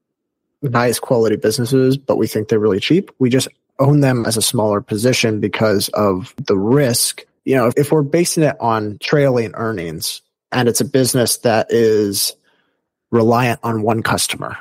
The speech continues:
or, or two big customers, or there's some sort of big inherent risk to their potential profits, that's, you know, that price to earnings, that E could disappear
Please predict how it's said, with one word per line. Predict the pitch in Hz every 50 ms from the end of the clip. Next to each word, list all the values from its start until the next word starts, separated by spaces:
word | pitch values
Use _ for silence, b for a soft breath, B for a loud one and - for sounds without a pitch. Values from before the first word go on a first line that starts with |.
| - -
or, | - 95 82 98 110 98
or | 98 95
two | - - 165 151
big | 139 139 120 -
customers, | - 117 113 - - - 90 76 69 - -
or | - - 120 120 113
there's | 120 - 113 117 -
some | - - 151 151 147
sort | 139 - - 139 131 127
of | 117 104 107 127 - -
big | 139 139 131 127 131
inherent | 123 110 104 120 120 101 80
risk | 110 117 117 107 95 - - - -
to | - 117 107 - - _ -
their | - - 117 107 110 110
potential | - - - - 120 110 - - -
profits, | - - 117 117 147 - - 214 214 214 - - - - -
that's, | 175 156 147 147 147 - - - _ _ _ _ _ _
you | - 139
know, | 127 101 98 - - _ _ -
that | 131 139 127 123 - -
price | - 170 165 143 - -
to | - - -
earnings, | 147 175 185 170 135 113 113 113 113 113 113 - - - - _ _ - - -
that | 151 151 139 - -
E | 180 302 -
could | - - 139
disappear | 123 143 135 - - - - - 190 147 117 110 110 113 110 107 117